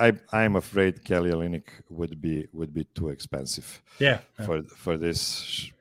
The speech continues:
Speaker 1: but who knows? Who knows?
Speaker 2: Yeah.
Speaker 1: Maybe, maybe Calvin Booth has something in the store.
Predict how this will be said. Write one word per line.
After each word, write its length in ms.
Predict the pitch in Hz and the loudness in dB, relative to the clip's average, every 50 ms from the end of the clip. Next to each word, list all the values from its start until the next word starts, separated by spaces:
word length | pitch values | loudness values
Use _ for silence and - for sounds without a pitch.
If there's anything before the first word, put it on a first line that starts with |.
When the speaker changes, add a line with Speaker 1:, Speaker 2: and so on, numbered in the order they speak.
| - - - | -18 -4 2
Speaker 1:
but 240 | 185 247 247 214 - - | 4 4 4 4 0 0
who 140 | - 180 139 | 4 4 6
knows? 320 | 95 80 - - - - - - | 4 4 0 -6 -8 -12 -12 -8
Who 120 | - 127 | -6 -6
knows? 280 | 92 - - - - - | -6 -6 -6 -10 -10 -8
Speaker 2:
Yeah. 80 | - 107 - _ _ _ _ - | -8 -8 -8 _ _ _ _ -2
Speaker 1:
Maybe, 380 | 135 175 180 165 147 143 139 131 | 0 2 2 4 2 2 0 -2
maybe 560 | 127 123 123 123 120 110 120 117 110 107 104 _ _ _ _ _ _ - | -2 0 2 2 2 2 0 0 0 -2 -6 _ _ _ _ _ _ -2
Calvin 300 | - 110 104 101 101 92 | 0 2 2 2 0 0
Booth 220 | 87 95 92 - | 0 0 0 0
has 200 | - 92 87 82 | -2 -2 -2 -2
something 320 | - - 85 82 80 85 85 | 0 -2 -2 -2 -4 -4 -4
in 80 | 82 | -4
the 100 | 80 80 | -4 -6
store. 340 | 76 - - - 82 78 73 | -6 -4 -2 0 0 0 0